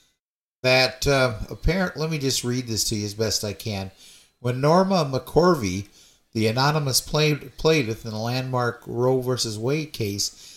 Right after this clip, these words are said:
came out against abortion in nineteen ninety-five, it stunned the world and represented a huge symbolic victory for abortion opponents. Excuse me, Jane Roe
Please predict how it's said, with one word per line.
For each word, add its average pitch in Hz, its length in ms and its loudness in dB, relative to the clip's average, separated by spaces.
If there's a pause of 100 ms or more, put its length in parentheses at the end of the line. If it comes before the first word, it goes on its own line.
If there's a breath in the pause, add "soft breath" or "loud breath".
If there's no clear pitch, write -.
(320 loud breath)
came 143 200 2
out 131 200 0
against 139 500 -2
abortion 120 600 0
in 113 200 -6
nineteen 113 460 -8
ninety-five, 113 640 -2
it 107 80 -4
stunned 127 340 -2
the 123 80 -2
world 131 420 0 (840 soft breath)
and 127 400 -2 (120)
represented 139 600 2
a 131 60 2
huge 147 600 -2
symbolic 139 680 0
victory 127 400 -4
for 120 260 -2
abortion 123 680 -2 (800 soft breath)
opponents. 170 600 4 (1120)
Excuse 170 140 -6
me, 110 100 -4
Jane 160 680 0
Roe 127 540 2